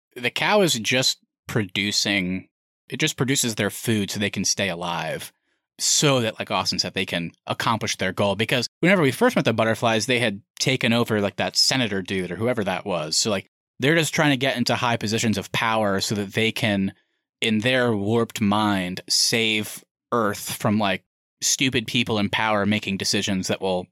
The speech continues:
impact us negatively, that will lead to our extinction. Because I guess the implication was that's the exact same thing that happened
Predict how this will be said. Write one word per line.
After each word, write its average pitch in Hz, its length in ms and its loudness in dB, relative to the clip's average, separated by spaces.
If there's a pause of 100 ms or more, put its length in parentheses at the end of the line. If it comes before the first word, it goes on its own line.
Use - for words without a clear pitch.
(120)
impact 101 500 -2
us 101 160 -4
negatively, 98 480 -2
that 92 120 -4
will 92 180 -4
lead 95 240 -8
to 101 100 -6
our 90 120 -4
extinction. 92 580 -2
Because 98 360 -2
I 82 80 -2
guess 104 200 -2
the - 100 -6
implication 107 640 0
was 95 360 0 (440)
that's 123 160 0
the 117 100 0
exact 113 380 0
same 107 160 2
thing 110 100 2
that 98 120 0
happened 98 440 -2